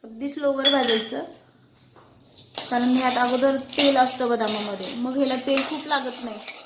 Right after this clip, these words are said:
थोडंसंच लागतंय. आता तूप आपलं तसंच आहे, भाजले एकदम गुलाबी कलरमध्ये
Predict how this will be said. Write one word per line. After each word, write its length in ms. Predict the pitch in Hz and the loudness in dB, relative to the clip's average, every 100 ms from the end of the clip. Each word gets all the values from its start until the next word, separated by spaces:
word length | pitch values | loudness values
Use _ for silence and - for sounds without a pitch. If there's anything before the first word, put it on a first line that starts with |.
| - - | -12 -4
थोडंसंच 420 | 285 294 320 330 | 2 2 0 -2
लागतंय. 360 | 330 - - 190 - - - - - - - - - - - - - - - - - - - - - - - - | -2 -2 -6 -6 -6 -6 -8 -6 -6 -6 -4 -4 -6 -18 -18 -8 -6 -6 -6 -6 -6 -10 -20 -20 -18 -6 -6 -6
आता 240 | 220 220 214 - | -10 -8 -8 -4
तूप 200 | 277 254 | -2 2
आपलं 320 | 247 233 254 254 | 0 0 -4 -4
तसंच 380 | 254 262 269 | -4 -4 -2
आहे, 340 | 247 226 226 330 - | 0 2 0 -2 -8
भाजले 440 | 240 247 226 226 226 - - - - - | 0 2 2 0 -6 -8 -14 -20 -10 -8
एकदम 300 | 226 - 226 | -6 -8 -10
गुलाबी 340 | 220 220 202 214 | -10 -10 -10 -10
कलरमध्ये 580 | 214 208 214 208 220 | -10 -10 -10 -8 -8